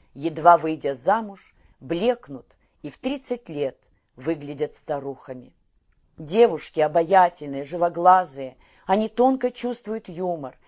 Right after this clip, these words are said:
мастерицы расшивать орнаментом свою одежду, делать из бересты и прутьев домашнюю утварь. Тяжёлую участь туземок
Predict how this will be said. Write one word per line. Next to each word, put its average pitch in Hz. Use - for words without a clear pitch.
мастерицы 233
расшивать 240
орнаментом 214
свою 185
одежду, 156
делать 233
из 208
бересты 220
и 220
прутьев 196
домашнюю 180
утварь. 156
Тяжёлую 247
участь 185
туземок 151